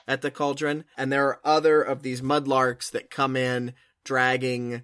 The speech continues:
ginormous clothing and dropping them into the cauldron. So these other creatures are actually, they're about human child size. They're four feet tall and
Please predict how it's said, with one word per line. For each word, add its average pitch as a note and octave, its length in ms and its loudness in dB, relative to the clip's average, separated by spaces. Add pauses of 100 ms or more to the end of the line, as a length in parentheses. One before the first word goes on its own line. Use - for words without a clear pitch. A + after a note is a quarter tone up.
(120)
ginormous C#3 680 2
clothing B2 760 -2 (300)
and A2+ 480 -8 (160)
dropping B2 580 -2
them A#2 220 -6 (100)
into A#2 920 -6 (300)
the A2+ 100 -8
cauldron. A2 420 -6
So D#3 120 2
these F3 200 4
other A#3 240 6
creatures D3 500 0
are C3 160 -2
actually, C3+ 720 0 (100)
they're E4 140 0
about E3 480 4 (200)
human D#3 400 -2
child C3 440 0
size. C#3 640 -2 (220)
They're A3 200 -2 (180)
four C#3+ 220 2
feet C3 320 -6
tall A#2+ 500 -4 (140)
and A#2 400 -4